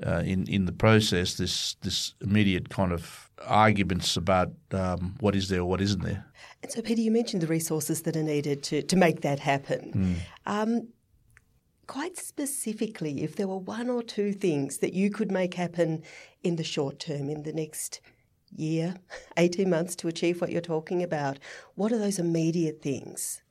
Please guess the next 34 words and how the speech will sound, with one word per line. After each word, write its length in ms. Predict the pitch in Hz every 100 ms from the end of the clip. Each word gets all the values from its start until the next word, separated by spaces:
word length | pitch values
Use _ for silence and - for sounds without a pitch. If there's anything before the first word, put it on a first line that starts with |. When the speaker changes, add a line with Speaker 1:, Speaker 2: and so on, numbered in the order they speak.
| -
Speaker 2:
that 140 | 151
we 140 | 165
need, 420 | 160 156 151 147 - - -
you 80 | 160
know, 60 | 139
beyond, 540 | 165 143 143 139 -
beyond 260 | 151 135 135
the 60 |
resources? 920 | 135 131 - 127 117 147 127 - - _ _ _ _ -
Speaker 1:
I 100 | 107
could 160 | 110 101
give 140 | 107
you 140 | 98
an 140 | 95 98
answer 300 | 107 101 -
because 260 | 92 95 98
it's 140 | 92
something 260 | 110 98 98
that 80 |
we're 140 | 101 98
working 320 | 107 110 92
on. 120 | 90
It's 140 | 95 101
not 140 | 98 - - - - -
formal, 340 | - 127 101
but 140 | 104 101
it's 120 | 107
an 100 | 104
idea. 360 | 95 104 98
But, 260 | 98 101 -
um, 280 | 98 95 95
I 80 | 92
think 180 | 104
it, 80 | 95